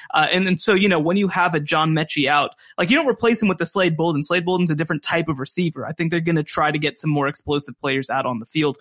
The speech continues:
Uh, and the other thing, too, and I mean, we can maybe use this to jump to one of our other questions on the list, right? I think that part of this question is asking how good a quarterback is Bryce Young? Because one of our questions is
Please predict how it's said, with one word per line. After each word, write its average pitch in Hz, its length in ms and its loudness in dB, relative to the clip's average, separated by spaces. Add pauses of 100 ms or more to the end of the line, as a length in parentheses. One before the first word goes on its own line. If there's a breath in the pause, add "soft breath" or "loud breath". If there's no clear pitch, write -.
(400 loud breath)
Uh, 180 180 4
and 233 100 4
the 247 60 4
other 339 140 4
thing, 294 160 0
too, 214 180 0
and 190 80 2
I 196 40 2
mean, 180 120 2
we 202 100 0
can 247 140 0
maybe 240 220 0
use 196 220 0
this 160 80 -4
to - 100 -6
jump 180 300 -2
to 175 100 -4
one 170 120 0
of 160 100 0
our 151 120 2
other 151 160 -2
questions 170 380 -2
on 127 100 0
the 113 80 -8
list, 165 320 -4
right? 165 220 0 (280 soft breath)
I 190 80 2
think 381 260 -2
that 240 180 2 (320)
part 262 200 2
of 240 80 -2
this 208 160 -2
question 214 480 0
is 156 200 0
asking 190 440 0 (240 loud breath)
how 240 240 2
good 233 180 0
a 202 60 0
quarterback 170 580 -2 (100)
is 165 200 2
Bryce 147 340 -2
Young? - 300 -8 (160)
Because 170 520 2 (520)
one 175 320 0
of 247 100 2
our 240 100 2
questions 165 480 0
is 139 300 0